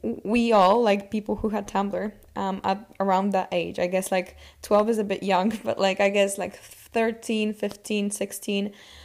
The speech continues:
we all had, like, like, a grunge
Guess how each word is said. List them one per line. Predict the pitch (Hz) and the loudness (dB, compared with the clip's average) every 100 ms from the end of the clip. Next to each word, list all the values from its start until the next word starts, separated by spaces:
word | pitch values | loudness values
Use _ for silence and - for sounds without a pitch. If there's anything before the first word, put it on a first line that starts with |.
| - | -6
we | 226 226 | 2 6
all | 247 294 294 | 8 8 6
had, | 294 247 | 6 4
like, | 247 214 208 - - _ _ _ _ _ _ _ _ _ _ | 6 4 2 -4 -20 _ _ _ _ _ _ _ _ _ _
like, | 240 240 | -2 -2
a | 226 | -2
grunge | 202 214 214 208 262 285 285 - | -4 2 4 4 2 0 -2 -8